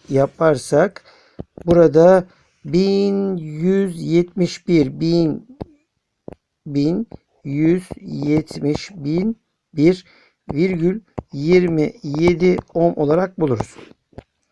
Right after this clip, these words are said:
Peki devremiz gene son durumda ne oldu? Bakalım.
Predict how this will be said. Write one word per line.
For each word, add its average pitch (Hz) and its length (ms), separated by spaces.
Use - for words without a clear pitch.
Peki 175 220
devremiz 185 480
gene 170 380
son 202 420
durumda 151 380
ne 180 120
oldu? 151 560
Bakalım. 165 540